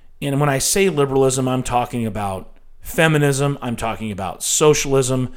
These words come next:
I'm talking about just about every ism in their playbook. But the core is liberalism, and they do not like to be questioned. This isn't about threats.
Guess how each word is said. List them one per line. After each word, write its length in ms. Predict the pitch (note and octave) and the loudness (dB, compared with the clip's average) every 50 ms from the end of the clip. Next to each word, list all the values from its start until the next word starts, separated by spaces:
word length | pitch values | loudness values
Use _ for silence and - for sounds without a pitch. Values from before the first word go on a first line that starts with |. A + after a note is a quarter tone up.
| - - - - - - - - - | -14 -18 -18 -20 -20 -20 -20 -8 -2
I'm 140 | C#3+ C#3+ C#3 | 0 0 0
talking 320 | - F3+ G3 G#3+ G#3 F#3+ | 2 2 2 2 2 0
about 260 | E3+ D#3+ D#3 D3 C#3 - | 2 2 2 2 2 0
just 280 | A#2 C#3+ D3+ - - | 0 0 0 0 -2
about 340 | C3+ B2 A#2+ A2 A2 A#2 - - - - | -2 -2 -2 -2 -2 -4 -6 -10 -2 2
every 400 | D#3+ F#3 E3 D3+ D3+ D3 C3+ - - | 2 2 4 2 0 0 0 0 2
ism 560 | - F3+ E3 B2 A#2+ A2 G#2+ A2+ A2+ - - - - - - - - - - - - - - - - - - | 4 4 4 4 0 -2 -2 -4 -6 -8 -12 -16 -18 -20 -20 -20 -20 -20 -20 -20 -20 -20 -20 -20 -20 -8 -4
in 220 | E3 F3 E3+ D#3+ | 0 0 2 4
their 160 | D3+ D3 C#3 | 4 4 4
playbook. 520 | C3+ - - F3 E3 D3+ B2 F#2+ - - - - - - - | 4 2 2 2 4 2 2 0 -6 -10 -12 -16 -20 -4 0
But 200 | E3 D#3 D3+ - | 0 0 2 0
the 80 | D3+ | -2
core 680 | C#3+ - - - - C4 A#3 D#3+ B2+ A#2 B2+ C#3 - - - - | -2 -2 -6 -2 4 6 6 8 6 6 2 -2 -4 -8 -12 -8
is 480 | - C#3+ C#3+ C#3+ C#3 C3+ C#3 C#3+ - - | -4 -2 0 0 0 -2 -4 -8 -10 -10
liberalism, 760 | C3+ C3 D#3+ F#3 E3 D3 B2 G#2 G#2 F#2 E2+ F2+ F2+ - - - | -6 -2 0 2 2 2 2 0 -2 -6 -8 -10 -12 -14 -10 -6
and 180 | C#3+ C#3+ C#3 B2+ | -4 -2 -2 -2
they 180 | A2+ C3 C3+ C#3+ | 0 -2 0 0
do 120 | F3 G#3 | 2 2
not 240 | F3+ D3+ D3 - C3 | 2 2 2 0 -2
like 200 | A#2 A#2+ A2 - | -4 -4 -4 -6
to 60 | - | -8
be 120 | G2 G#2 G2 | -8 -8 -8
questioned. 580 | - - - F3 E3+ C#3+ - - F#2 F2+ F2 | -8 -4 0 2 2 4 2 2 0 -2 -2
This 160 | F#2 G#2+ - C#3+ | -4 -4 -4 -4
isn't 180 | C#3 D3 E3+ | -4 -2 -2
about 320 | F3+ E3 E3+ E3+ E3+ - - | 0 0 0 0 -2 -2 -4
threats. 460 | A#2 A2+ G#2+ G#2 G#2 - - - | -4 -4 -4 -4 -6 -8 -10 -10